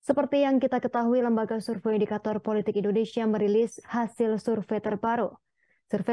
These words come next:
menunjukkan elektabilitas calon presiden dan Ketua Umum Partai Gerindra Prabowo Subianto menyalip Gubernur Jawa Tengah Ganjar Pranowo yang diusung oleh P D I P.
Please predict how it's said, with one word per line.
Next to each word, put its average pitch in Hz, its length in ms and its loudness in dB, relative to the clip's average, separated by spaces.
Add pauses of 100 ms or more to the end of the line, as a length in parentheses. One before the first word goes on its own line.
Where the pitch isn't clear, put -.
menunjukkan 226 480 2
elektabilitas 208 800 -2
calon 208 240 0
presiden 208 480 -2
dan 185 160 0
Ketua 220 400 -2
Umum 220 240 0
Partai 208 400 -2
Gerindra 196 480 0
Prabowo 196 400 -2
Subianto 202 560 -2
menyalip 220 560 0 (320)
Gubernur 208 560 0
Jawa 202 240 -4
Tengah 202 320 0
Ganjar 196 480 -2
Pranowo 220 480 -2 (400)
yang 254 240 4
diusung 226 480 2
oleh 208 160 -2
P 214 80 0
D 208 160 0
I 202 80 0
P. - 60 -10